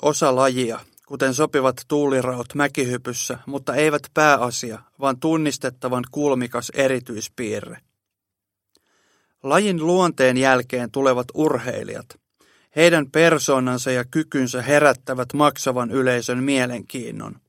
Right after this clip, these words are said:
Heitä pitäisi korostaa, ei hakea kaikin keinoin mahdollisimman tasaista kilpailua, jonka voi voittaa kolmekymmentä urheilijaa.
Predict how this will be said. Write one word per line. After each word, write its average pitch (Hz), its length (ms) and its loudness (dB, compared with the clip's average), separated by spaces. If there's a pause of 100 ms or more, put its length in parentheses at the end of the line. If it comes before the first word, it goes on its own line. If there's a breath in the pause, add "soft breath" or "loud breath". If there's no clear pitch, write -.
(640 soft breath)
Heitä 165 320 6
pitäisi 127 500 0
korostaa, 123 760 -2 (220)
ei 156 160 4
hakea 143 440 2
kaikin 139 440 0
keinoin 127 420 0
mahdollisimman 131 760 -2
tasaista 131 500 -2
kilpailua, 123 800 -4 (420 soft breath)
jonka 135 280 2
voi 139 240 6
voittaa 139 460 2
kolmekymmentä 127 760 0
urheilijaa. 120 800 -4